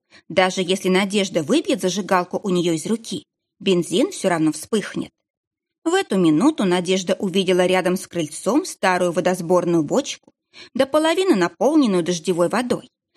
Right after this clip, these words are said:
налетела на нее с разбега и толкнула всем весом. Бочка опрокинулась, подгнившие доски разлетелись, и вся вода выплеснулась на крыльцо и на склонившуюся Елену.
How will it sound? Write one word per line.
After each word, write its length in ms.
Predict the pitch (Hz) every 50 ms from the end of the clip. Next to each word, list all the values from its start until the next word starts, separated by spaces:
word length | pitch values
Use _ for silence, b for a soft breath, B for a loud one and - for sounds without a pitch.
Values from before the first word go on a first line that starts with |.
| b b _
налетела 640 | 175 190 185 175 165 156 - - 208 277 339 349
на 100 | 311 240
нее 240 | 190 185 185 175 175
с 100 | - -
разбега 560 | 185 196 196 - 202 233 202 - - - - - _ _ _ _ _
и 100 | - 202
толкнула 600 | 202 190 165 - - - 160 160 180 240 320 381
всем 380 | 370 - - - 175 160 147 156
весом. 480 | 170 214 190 - - - - - - - _ _ _ _ _ _ _ _ _ _ _
Бочка 460 | - 156 165 175 170 - - - 175 185
опрокинулась, 800 | 190 - 359 370 370 - 247 185 180 175 160 170 185 - - _ b b b b _
подгнившие 640 | - 185 170 156 185 190 190 185 - - - 180 156
доски 380 | 135 170 247 370 - - -
разлетелись, 760 | 185 180 170 170 220 226 - - 208 165 - - - - - - b b b b b
и 100 | - 302
вся 260 | 302 - - 370 370 339
вода 400 | 320 285 277 156 - 233 311 330
выплеснулась 680 | 240 214 208 202 - 185 190 - - 190 180 185 185
на 100 | - 180
крыльцо 560 | - - 170 156 143 - - - - 196 285
и 140 | 311 - 233
на 100 | 202 180
склонившуюся 800 | - - - - 180 175 170 165 165 - - 180 165 165 - -
Елену. 520 | 165 175 196 220 233 196 160 143 - -